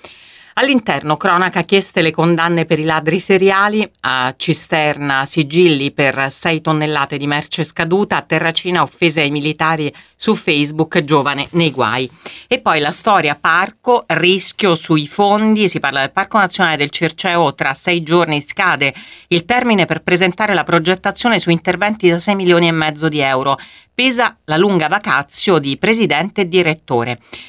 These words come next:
In alto il covid, il cluster, l'Enola al lavoro, gli operatori in quarantena,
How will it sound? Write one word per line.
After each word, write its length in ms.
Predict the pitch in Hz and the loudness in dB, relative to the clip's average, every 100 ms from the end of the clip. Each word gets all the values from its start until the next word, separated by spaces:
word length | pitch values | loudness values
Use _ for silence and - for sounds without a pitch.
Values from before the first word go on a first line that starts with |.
| - | -6
In 120 | 143 | -2
alto 240 | 139 139 156 | -2 0 -2
il 140 | 143 | 0
covid, 340 | - 180 170 | 2 2 2
il 160 | 160 165 | 0 -2
cluster, 520 | - 196 202 - 196 | 0 0 0 -2 0
l'Enola 480 | 170 165 175 156 147 | 2 2 2 2 2
al 120 | 143 | 0
lavoro, 440 | 143 147 208 175 143 | 0 2 4 4 2
gli 80 | |
operatori 420 | 131 147 135 156 139 | -2 -2 -4 -2 -2
in 120 | 139 | -2
quarantena, 840 | 160 147 151 - 196 214 220 220 | -2 -2 -4 -2 0 2 0 -2